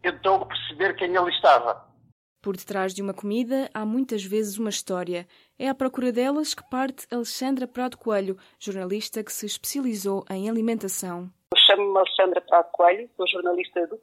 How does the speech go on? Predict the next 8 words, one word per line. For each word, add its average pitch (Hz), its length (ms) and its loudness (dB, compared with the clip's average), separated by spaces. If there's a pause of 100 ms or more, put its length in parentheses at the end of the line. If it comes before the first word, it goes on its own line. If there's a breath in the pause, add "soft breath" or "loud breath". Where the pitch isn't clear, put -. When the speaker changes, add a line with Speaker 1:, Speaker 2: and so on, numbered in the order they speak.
Speaker 3:
Público 359 420 -8
desde 370 640 0 (320 loud breath)
mil 208 140 4
novecentos 202 400 2
e - 40 2
oitenta 185 300 -2
e 185 60 2
nove, 190 260 8